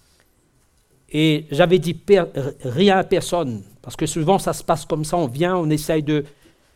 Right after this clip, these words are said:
de se voiler le visage, on essaye de, de montrer que ça ne va pas. On sourit avec les gens, on discute, et ça a été mon cas. Et dans une réunion de famille, un culte familial, ma nièce qui est aujourd'hui en-, enrôlée aussi dans le ministère avec son mari,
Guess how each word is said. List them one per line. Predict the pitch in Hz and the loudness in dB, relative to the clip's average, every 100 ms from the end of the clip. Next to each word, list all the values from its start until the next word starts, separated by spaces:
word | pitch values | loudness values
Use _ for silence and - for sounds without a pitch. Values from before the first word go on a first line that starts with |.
| _ | _
de | |
se | - 165 | -4 -2
voiler | 135 156 165 | 4 4 4
le | 165 147 | 2 0
visage, | 131 139 170 180 156 | -4 2 6 6 4
on | 160 | 0
essaye | 156 165 170 | 0 0 0
de, | 151 143 - _ _ _ - | 0 -2 -4 _ _ _ -6
de | |
montrer | 139 170 160 - 196 | 0 2 2 2 2
que | 185 165 151 | 4 0 -2
ça | - 170 | -4 -2
ne | |
va | 143 156 | 2 0
pas. | 156 190 175 - _ _ _ - | 2 0 0 -8 _ _ _ -8
On | 143 | -6
sourit | 147 170 165 | -4 0 2
avec | 160 156 | 2 2
les | 160 160 | 0 0
gens, | 165 185 | 2 0
on | |
discute, | 147 156 - 190 180 | 0 -6 -4 -8 -6
et | |
ça | 147 156 | -4 -2
a | |
été | 151 165 | -2 -2
mon | 156 | -2
cas. | 156 180 185 - _ _ _ _ _ _ _ _ | -2 -2 -4 -12 _ _ _ _ _ _ _ _
Et | - | 0
dans | 139 180 | 4 6
une | 185 196 | 6 6
réunion | 214 208 | 6 6
de | 202 | 4
famille, | 196 185 190 | 4 4 6
un | 196 | 2
culte | 196 208 196 | 2 0 2
familial, | 190 170 165 175 175 170 - _ _ _ _ _ _ _ _ _ _ - | 0 0 4 6 6 0 -8 _ _ _ _ _ _ _ _ _ _ -2
ma | 143 | 0
nièce | 151 185 180 | 6 4 4
qui | - | 2
est | |
aujourd'hui | 160 156 170 143 185 190 190 | 2 4 2 2 2 2 2
en-, | 165 147 151 | 0 0 0
enrôlée | 151 143 156 160 | -2 2 2 2
aussi | 156 185 | 2 0
dans | 160 | 0
le | 151 | 0
ministère | 151 147 - 180 | -2 -4 -2 0
avec | 156 151 | 0 -4
son | 151 | -4
mari, | 139 131 175 196 | -2 0 0 -4